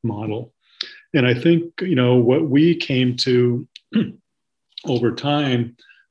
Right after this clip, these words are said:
was, um, these are young people with a lot of gifts as well as a lot of challenges. And what we need to do is create an environment in which the gifts and interests that they have are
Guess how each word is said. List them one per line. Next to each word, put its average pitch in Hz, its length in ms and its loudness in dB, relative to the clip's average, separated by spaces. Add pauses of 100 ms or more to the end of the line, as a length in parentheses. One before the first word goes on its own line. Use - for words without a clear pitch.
(120)
was, 120 760 0
um, 110 520 -6 (520)
these 151 380 2
are 123 180 2
young 123 280 2
people 135 720 -2 (140)
with 117 160 -4
a 113 40 -4
lot 117 300 0
of 104 220 -4
gifts 139 440 0
as 110 180 -4
well 110 220 -4
as 104 120 -4
a 107 60 -10
lot 110 200 -6
of 104 80 -8
challenges. 131 800 -4 (520)
And 120 320 0
what 120 260 0
we 123 180 0
need 131 300 0
to 127 100 -8
do 165 320 4
is 120 140 2
create 123 380 2
an 120 60 -4
environment 117 760 -4 (400)
in 113 220 -4
which 117 500 -2
the 117 80 -2
gifts 131 480 0
and 120 180 -2
interests 131 480 0
that - 200 -6
they 107 180 -6
have 110 440 -8
are 117 180 -10